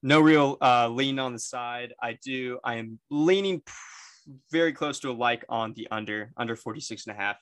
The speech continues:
in this game. Um, next game, Texas A and M, Arkansas.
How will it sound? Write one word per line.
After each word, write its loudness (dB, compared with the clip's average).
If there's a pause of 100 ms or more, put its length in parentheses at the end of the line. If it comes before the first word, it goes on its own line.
in -14
this -12
game. -12 (420)
Um, -4 (1120)
next 0
game, 2
Texas -4
A -2
and -4
M, -6
Arkansas. -4